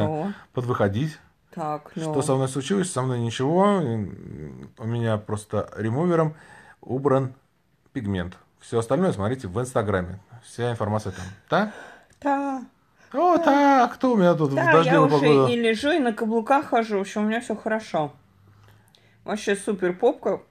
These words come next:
Speaker 1: очень всё хорошо, даже перестала болеть уже.
Speaker 2: Давно ли мы вместе? Недавно. Всю жизнь. <laughs> Помог ли ремувер? Помог. А, покажу позже, так будет лучше видно.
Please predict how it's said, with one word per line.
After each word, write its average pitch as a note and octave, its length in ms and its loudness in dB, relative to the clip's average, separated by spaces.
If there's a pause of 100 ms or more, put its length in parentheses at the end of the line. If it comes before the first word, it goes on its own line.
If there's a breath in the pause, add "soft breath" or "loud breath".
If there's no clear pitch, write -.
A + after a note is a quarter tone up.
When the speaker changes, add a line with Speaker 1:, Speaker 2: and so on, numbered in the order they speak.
Speaker 1:
очень G#3 300 -6
всё A3 120 -6
хорошо, G3+ 360 -4
даже G#3+ 260 -2
перестала G3 540 -4
болеть D#3 500 -4
уже. C#3 300 -12
Speaker 2:
Давно A#2 300 2
ли B2+ 80 -2
мы A#2 140 -2
вместе? D#3+ 380 -2
Недавно. G#2 1300 0 (640 soft breath)
Всю C#3+ 260 -4
жизнь. G2 420 -2 (340)
<laughs> - 720 -14
Помог B2+ 280 0
ли B2 160 0
ремувер? D3 360 4
Помог. A#2 480 2
А, F#2+ 800 0 (340)
покажу D3 320 2
позже, F#2+ 260 0 (160)
так G2 120 -8
будет G#2+ 280 -4 (160)
лучше A2+ 260 -6
видно. F#2 280 -10